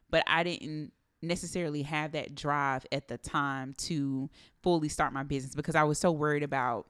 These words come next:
you know, this is skincare. Like, what are people going to, to think about it? And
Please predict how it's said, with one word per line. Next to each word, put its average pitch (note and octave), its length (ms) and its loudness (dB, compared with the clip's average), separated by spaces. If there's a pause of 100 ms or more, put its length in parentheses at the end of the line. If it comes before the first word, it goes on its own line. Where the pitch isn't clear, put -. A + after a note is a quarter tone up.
(500)
you - 100 -6
know, C3+ 240 -6
this D#3 200 -4
is A3 140 -4
skincare. D#3+ 380 -2
Like, A#2 140 -6
what D#3 180 0
are G3 80 4
people G3 280 -2
going E3+ 320 0
to, C#3 360 -2 (160)
to D#3 120 -4
think F#3 240 -2
about D3 320 0
it? C#3 160 -2
And B2+ 200 -6